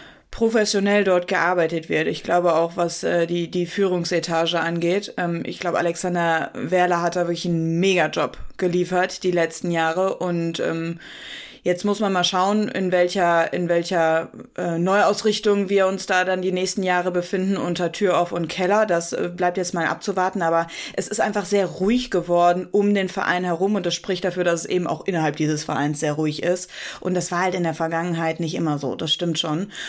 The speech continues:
Und, ähm, ja, ich glaube, dass wir da wirklich in, ähm, mittlerweile auch sehr langfristig, ähm, und nachhaltig arbeiten, ja.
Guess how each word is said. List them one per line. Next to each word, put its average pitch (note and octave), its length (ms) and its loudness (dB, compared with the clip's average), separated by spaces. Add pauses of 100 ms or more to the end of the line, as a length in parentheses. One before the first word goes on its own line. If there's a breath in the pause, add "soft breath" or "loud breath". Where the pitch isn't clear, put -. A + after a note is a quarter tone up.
(240 loud breath)
Und, E3 500 0
ähm, D#3 500 0
ja, A#3 320 0
ich E3 180 -8
glaube, F#3 280 2
dass F3+ 180 0
wir F#3+ 100 2
da F3+ 200 0
wirklich F#3+ 340 -2
in, F#3 400 -2
ähm, F3 340 -2 (380 loud breath)
mittlerweile F#3 540 0
auch E3+ 80 -4
sehr G#3 340 2 (300 loud breath)
langfristig, G#3 1400 0
ähm, G3+ 260 0
und G#3 200 0
nachhaltig G#3 760 -2
arbeiten, C3+ 600 -4
ja. E3 180 -4